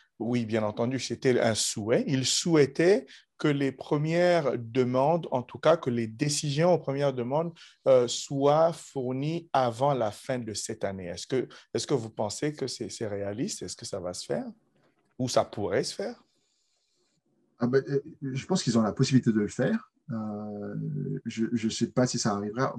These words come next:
Speaker 2: Moi, je, je, je, je me fie, euh, au fait que pour l'instant, en tout cas,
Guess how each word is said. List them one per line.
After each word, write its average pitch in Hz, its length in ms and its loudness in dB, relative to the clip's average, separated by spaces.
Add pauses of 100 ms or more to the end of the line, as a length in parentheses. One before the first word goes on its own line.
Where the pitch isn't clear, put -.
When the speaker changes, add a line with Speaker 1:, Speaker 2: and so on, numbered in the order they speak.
(160)
Speaker 2:
Moi, 135 260 4
je, 156 100 4 (100)
je, 131 140 2 (160)
je, 123 120 2 (220)
je 131 140 0
me 120 80 2
fie, 170 420 2 (340)
euh, 110 360 -2 (160)
au 123 120 0
fait 151 240 -2
que 139 120 0
pour 135 280 0
l'instant, 135 520 2
en 120 100 -2
tout 120 140 -6
cas, 135 360 0